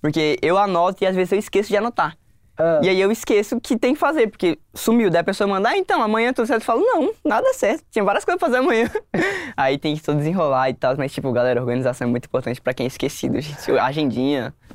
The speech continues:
Speaker 2: Era isso que eu ia perguntar, se você anota a ideia de vídeo.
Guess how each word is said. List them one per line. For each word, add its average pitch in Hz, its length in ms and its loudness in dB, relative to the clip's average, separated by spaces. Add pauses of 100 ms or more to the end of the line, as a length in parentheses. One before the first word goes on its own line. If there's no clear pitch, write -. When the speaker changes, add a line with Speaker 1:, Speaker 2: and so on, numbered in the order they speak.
Speaker 2:
Era 233 160 2
isso 254 120 -4
que 240 60 -2
eu 311 40 2
ia 311 60 0
perguntar, 294 480 0
se 190 100 -6
você 196 180 0
anota 220 460 0
a - 20 -2
ideia 208 300 0
de 190 120 -6
vídeo. 135 440 -4